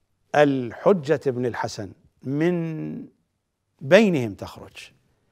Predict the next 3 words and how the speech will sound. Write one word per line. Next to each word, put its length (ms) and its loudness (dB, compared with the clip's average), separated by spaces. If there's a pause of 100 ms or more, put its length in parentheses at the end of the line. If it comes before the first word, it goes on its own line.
(260)
إنها 680 2 (1600)
ابنة 420 2
إيطاليا، 800 2